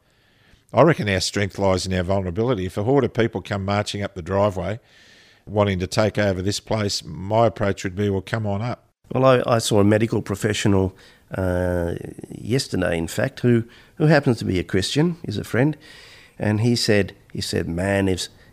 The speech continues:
Speaker 2: if someone broke into my house, I've had, I'd have no trouble taking out the shotgun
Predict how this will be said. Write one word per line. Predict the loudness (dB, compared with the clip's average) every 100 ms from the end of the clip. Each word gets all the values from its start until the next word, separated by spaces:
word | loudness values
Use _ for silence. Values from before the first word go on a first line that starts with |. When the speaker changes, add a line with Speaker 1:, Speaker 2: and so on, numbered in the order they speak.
| -12
Speaker 2:
if | -2
someone | 2 4 4 4 0
broke | 0 0 0
into | 0
my | 2 2 2
house, | 2 0 -2 -4
I've | 0 0
had, | 0 0 0 0
I'd | 0 0
have | 0
no | 2 2
trouble | 2 0 0
taking | -2 0 0 0
out | -2
the | -4
shotgun | -2 -2 -2 -2 -2